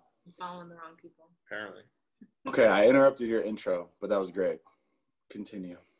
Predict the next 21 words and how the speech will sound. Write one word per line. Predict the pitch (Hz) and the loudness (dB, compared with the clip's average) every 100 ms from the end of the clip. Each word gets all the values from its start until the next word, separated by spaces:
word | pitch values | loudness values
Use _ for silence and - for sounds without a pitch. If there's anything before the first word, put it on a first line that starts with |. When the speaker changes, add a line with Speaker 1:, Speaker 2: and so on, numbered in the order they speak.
| _ _ _ _ _ _ _ _ _ _ _ | _ _ _ _ _ _ _ _ _ _ _
Speaker 1:
Mine? | - 160 156 | -12 -12 -10
Speaker 3:
Share | - 113 | -2 -2
the | 107 _ | -2 _
story. | 120 113 110 101 - - | 2 4 4 0 -6 -10
Yeah. | 98 95 90 226 226 | -6 -4 -6 -8 -8
Speaker 1:
Um, | 220 170 | -10 -12
let's | 220 - | -14 -14
see. | 202 165 | -16 -12
Oh, | |
yeah. | 214 190 165 | -8 -8 -10
So, | - 208 | -10 -8
like, | 208 208 | -6 -8
we | 226 | -10
all | 226 226 | -8 -8
met | 220 208 | -8 -12
in | |
chiropractic | 214 214 208 208 202 214 | -12 -12 -10 -12 -16 -20
school. | - - 196 190 190 190 185 - 175 | -20 -14 -12 -10 -12 -10 -14 -14 -14
Um, | 180 175 165 165 160 160 185 202 _ _ - | -12 -12 -12 -14 -16 _ -20 _ _ _ -12
I | 185 175 175 175 180 | -8 -6 -6 -10 -14
played | 214 214 214 214 208 202 | -14 -12 -8 -8 -10 -14